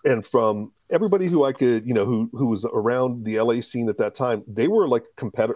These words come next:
a close competitor with Guns N' Roses. And the, the myth, the mythos is Geffen signed them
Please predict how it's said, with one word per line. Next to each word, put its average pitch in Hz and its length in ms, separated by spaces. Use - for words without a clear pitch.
a - 40
close - 360
competitor 92 420
with 85 160
Guns 90 240
N' 92 80
Roses. 82 440
And 104 580
the, 98 480
the 104 100
myth, 107 400
the 104 180
mythos 98 520
is 98 340
Geffen 117 340
signed 135 380
them 160 200